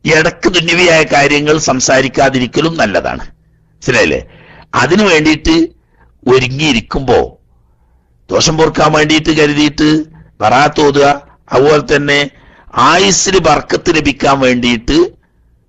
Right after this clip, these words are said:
എന്ന നെയ്യത്തോടു കൂടി ഒരു യാസീൻ ഓതുക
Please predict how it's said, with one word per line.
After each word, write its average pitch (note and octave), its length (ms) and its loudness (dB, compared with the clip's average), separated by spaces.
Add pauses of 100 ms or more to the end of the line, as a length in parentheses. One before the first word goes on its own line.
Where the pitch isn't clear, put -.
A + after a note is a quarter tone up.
(880)
എന്ന D3+ 160 -2 (100)
നെയ്യത്തോടു C#3+ 520 0
കൂടി B2+ 220 0
ഒരു A#2+ 140 0
യാസീൻ A2 420 -2
ഓതുക G#2 180 -2